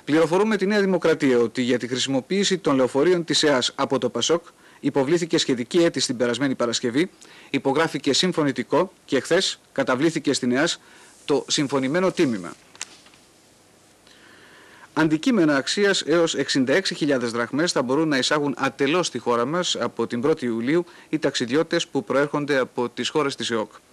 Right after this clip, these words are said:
Οι ανήλικοι ταξιδιώτες θα μπορούν να εισάγουν αντικείμενα αξίας έως δεκαεπτά χιλιάδες δραχμές. Την απόφαση αυτή υπέγραψε ο Υπουργός Οικονομικών.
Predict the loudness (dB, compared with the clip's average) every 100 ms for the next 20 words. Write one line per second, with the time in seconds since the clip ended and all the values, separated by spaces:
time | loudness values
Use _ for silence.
0 | -20 -20 -10 -2 0 4 2 2 -4 -6
1 | -2 -2 -2 -2 -2 -2 -2 -2 0 0
2 | -2 -4 -4 -2 -2 -2 -2 -2 0 0
3 | -2 -2 -2 -2 -2 -2 -2 -2 -4 -6
4 | -6 -6 -6 _ -20 -8 -4 -2 0 0
5 | -2 -4 -4 -4 -2 -2 -2 -2 -6 -6
6 | -6 -6 -6 -4 -4 -4 -6 -8